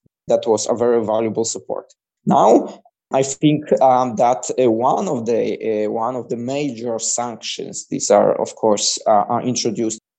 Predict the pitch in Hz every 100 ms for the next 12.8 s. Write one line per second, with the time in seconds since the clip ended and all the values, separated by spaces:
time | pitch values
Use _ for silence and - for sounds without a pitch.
0 | - 110 110 117 120 117 113 - 117 107
1 | 104 110 110 107 110 113 110 107 110 101
2 | - _ - 90 104 80 110 127 123 120
3 | 127 151 330 - 135 110 - _ - 117
4 | - - - 117 120 120 - - 135 147
5 | 139 139 113 101 120 120 110 110 131 -
6 | 127 - 165 143 - 101 101 156 - _
7 | 120 123 - _ _ - 113 - 143 339
8 | - 135 113 104 - 113 202 113 180 175
9 | - 123 117 98 90 87 - 104 113 131
10 | 107 - 127 107 92 113 - 110 107 _
11 | _ - 117 - 147 139 - 131 143 123
12 | 127 131 - _ - 120 123 127